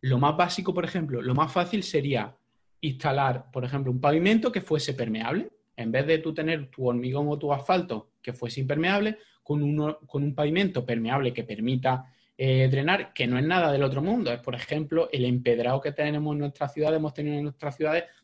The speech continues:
toda la vida. Las juntas, eh, son de tierra, por ahí se infiltra. Si conseguimos infiltrar gran parte de, del agua, pues menos agua que vamos a tener corriendo por nuestras calles y descontaminando. Y al final,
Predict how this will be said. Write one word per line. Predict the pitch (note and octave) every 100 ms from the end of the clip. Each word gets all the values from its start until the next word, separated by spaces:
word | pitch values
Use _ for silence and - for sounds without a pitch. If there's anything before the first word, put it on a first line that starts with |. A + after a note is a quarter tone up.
| -
toda | E3+
la | D3+
vida. | D#3+ F#3+ B2 - _ -
Las | B2+
juntas, | - D3 D#3+ D3+ F#3 - -
eh, | D3+ D#3 D#3
son | - E3
de | D#3+
tierra, | D#3 G3 E3 A2 _ _
por | - A#2+
ahí | B2+
se | C3
infiltra. | E3+ - F#3+ A3 A#2 - _ _
Si | -
conseguimos | C3 B2+ C3 A#2+ B2+ D3 - _ _ _
infiltrar | E3+ D3+ E3+ D#3 D#3+ D#3+ D#3+ -
gran | D#3 D#3
parte | D3+ D#3+
de, | D3+ D3+ D3+
del | - D#3+
agua, | F3+ G#3+ A3
pues | A#2
menos | A2 A2 C#3 D3+
agua | D#3+ E3
que | C#3
vamos | C#3 C3+ C3
a |
tener | C3 B2+ B2 B2 - _
corriendo | D#3 B2+ C3+ C3
por | C3
nuestras | C#3 C#3 D3
calles | - F#3+ G3 - - _ _ _
y | F#3+ F#3+
descontaminando. | E3 E3 C#3 B2+ A2 G#2+ G#2+ A2 - _ _ - - _
Y | D#3
al | D#3
final, | E3+ F3 G3+ G#3+